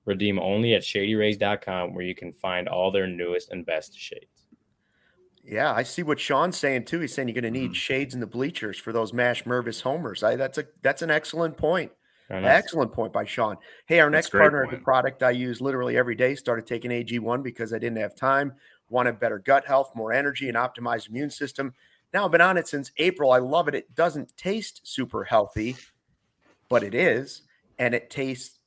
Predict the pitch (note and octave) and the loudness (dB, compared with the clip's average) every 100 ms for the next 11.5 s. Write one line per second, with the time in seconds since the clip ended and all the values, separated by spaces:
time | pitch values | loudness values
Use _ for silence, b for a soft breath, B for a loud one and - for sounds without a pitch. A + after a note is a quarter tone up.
0 | _ - A2 A2 G2 G2 G2+ A2 A2+ D3 | _ -6 -6 -4 -4 0 0 -2 -2 0
1 | F3+ - F#2 F#2+ C#3+ E3 F3 F3 F3 G2+ | 0 -2 -8 -4 -2 -2 -4 -2 -2 0
2 | A2 C#3+ - D#3+ D#3+ D3 C#3+ C#3+ E3+ D#3+ | 0 0 -2 -6 -4 -2 0 -2 -4 0
3 | C3 B2+ C3+ B B B - C3+ D3+ C3+ | 2 2 -2 B B B -2 0 2 4
4 | B2 B2 B2 B2 D3 C#3 B2+ B2 - C3 | 4 2 -2 -2 -2 2 4 4 2 0
5 | C3+ - C3 C3+ D3 C3+ A2 F#2+ G2 A2 | 0 -4 -2 -2 -2 2 2 2 -6 -10
6 | - b b b - C#3 E3 A#2+ F2+ A2 | -12 b b b -4 2 4 4 0 -6
7 | - _ _ D#3 F3 F3 E3+ D3 - D#3 | -12 _ _ 0 0 -2 -6 -4 0 0
8 | D3+ - D#3 A#2+ A2 G2 F#2+ - D3+ D#3+ | 0 -2 -4 -4 -8 -8 -10 -2 2 4
9 | D#3+ C3 A2 A2 A#2 A#2 A#2+ A#2+ B2 G2 | 6 6 4 -2 -6 0 4 4 4 -4
10 | G#2+ G#2+ - b b - A#2+ B2+ B2 B2+ | -6 -8 -12 b b -8 0 4 6 4
11 | A#2 B2 A2+ G#2 | 2 2 4 2